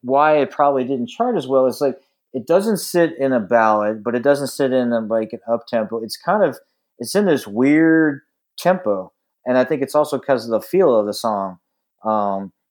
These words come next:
it's not like your typical reggae feel, but it's like a halftime. And so I think songs like that always have a hard time, um, getting people behind it from, like,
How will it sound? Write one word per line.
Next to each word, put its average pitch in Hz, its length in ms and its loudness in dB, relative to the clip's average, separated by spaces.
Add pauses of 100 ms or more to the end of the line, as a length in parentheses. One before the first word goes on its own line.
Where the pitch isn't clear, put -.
it's - 180 -10
not 151 220 0
like 123 240 2
your 117 140 -4
typical 113 580 -2
reggae 120 400 2
feel, 117 260 0
but 110 160 -2
it's 113 180 -4
like 120 140 0
a 110 60 -2
halftime. 104 720 -6 (540)
And 107 300 0
so 117 580 2 (600)
I 139 80 4
think 156 240 -4
songs 160 360 0
like 135 240 2
that 127 280 2
always 123 360 0
have 113 180 0
a 110 60 0
hard 107 300 -2
time, 113 500 -2 (560)
um, 107 480 0 (440)
getting 117 380 -2
people 113 340 -4
behind 110 440 -2
it 107 140 -4
from, 107 240 -4
like, 104 180 -4